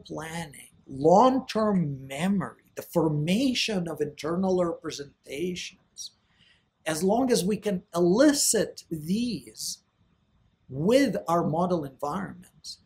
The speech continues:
we can usefully, productively, informatively study embodied cognition, embodied intelligence, sensory motor learning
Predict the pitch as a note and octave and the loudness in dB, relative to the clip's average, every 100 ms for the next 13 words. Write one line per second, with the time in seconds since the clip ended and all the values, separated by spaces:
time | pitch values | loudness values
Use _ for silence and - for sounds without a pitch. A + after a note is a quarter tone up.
0 | _ - E3+ G#3 G3+ F3+ D3+ D3+ E3 B3+ | _ -2 0 0 0 -2 -4 -6 0 2
1 | C#4 - - G#3+ F#3+ D#3 - D#3+ - _ | 2 -2 0 2 2 -2 -4 -6 -6 _
2 | F3 A#3 - - F3 D3 A#2+ B2 B2+ - | -2 -2 -4 -8 -8 -6 -10 -14 -14 -14
3 | C#3 - - F#3+ G#3+ G3+ G3 F#3+ E3 D3+ | -16 -18 0 6 6 6 0 -4 -8 -8
4 | - - - - - G#3 F#3+ - - _ | -8 -6 -6 -6 0 2 2 0 -10 _
5 | _ _ _ D3+ C#3+ B2 C#3 E3 E3+ E3+ | _ _ _ -14 -14 -10 -4 -2 0 -2
6 | - E3+ D3 D3+ C#3 - C#3+ B2+ C#3 C3+ | -4 -12 -10 -12 -12 -12 -14 -16 -18 -14
7 | - C3+ D#3 D#3 D3+ D3+ C#3+ C3+ B2 - | -8 -4 -4 -4 -6 -8 -14 -14 -12 -12
8 | - B2 - - D#3+ D3+ - C3 - D#3 | -14 -12 -10 -8 -8 -8 -8 -10 -10 -8
9 | A#2+ D#3 A#3+ G#3 F3+ | -4 0 0 0 -4